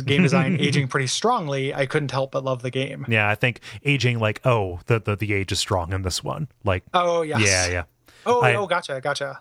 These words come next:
Speaker 2: Yeah.
Speaker 1: they didn't, yeah, they didn't age and become more strong.
Speaker 2: Yeah, yeah. Like,
Speaker 1: It is,
Speaker 2: like,
Speaker 1: uh,
Speaker 2: like,
Speaker 1: they
Speaker 2: like,
Speaker 1: aged hard.
Speaker 2: despite this bad thing, I still like it.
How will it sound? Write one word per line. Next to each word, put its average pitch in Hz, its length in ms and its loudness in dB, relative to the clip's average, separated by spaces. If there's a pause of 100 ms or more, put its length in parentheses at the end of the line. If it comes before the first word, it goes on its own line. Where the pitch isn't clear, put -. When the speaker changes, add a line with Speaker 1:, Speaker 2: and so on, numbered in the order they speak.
Speaker 2:
Yeah. 131 100 4
Speaker 1:
they 170 100 2
didn't, 180 220 -2
yeah, 151 220 0
they 147 100 -4
didn't 160 220 -6
age 151 320 -2
and 139 80 -2
become 131 240 -4
more 131 180 -2
strong. 120 420 -6 (120)
Speaker 2:
Yeah, 131 240 4
yeah. 107 200 2
Like, 113 200 2
Speaker 1:
It 135 60 2
is, 127 40 4
Speaker 2:
like, 127 100 4
Speaker 1:
uh, 127 140 0
Speaker 2:
like, 127 140 2
Speaker 1:
they 143 100 2
Speaker 2:
like, 143 160 4
Speaker 1:
aged - 160 0
hard. 139 160 0
Speaker 2:
despite 175 300 6
this 143 120 2
bad 120 280 2
thing, 101 340 0
I 110 220 2
still 101 640 0
like 107 380 -12
it. - 120 -18